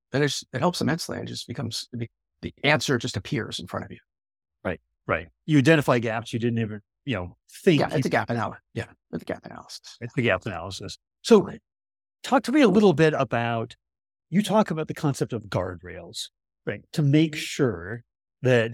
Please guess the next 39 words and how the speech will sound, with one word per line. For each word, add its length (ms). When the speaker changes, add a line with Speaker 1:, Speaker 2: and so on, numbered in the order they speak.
Speaker 2:
you're 220
doing 420
the 100
right 360
things 320
at 80
the 120
right 300
time. 600
Is 180
there 500
anything 300
beyond 340
what 80
we've 140
already 240
talked 300
about 240
when 120
you 80
had 100
that 120
kind 120
of, 60
that 160
concept 600
of, 140
"We 80
gotta 140
have 80
the 80
guardrails 560
in 100
place"? 480
Speaker 1:
Sure. 400
Um, 400
well, 120
I 60
could, 160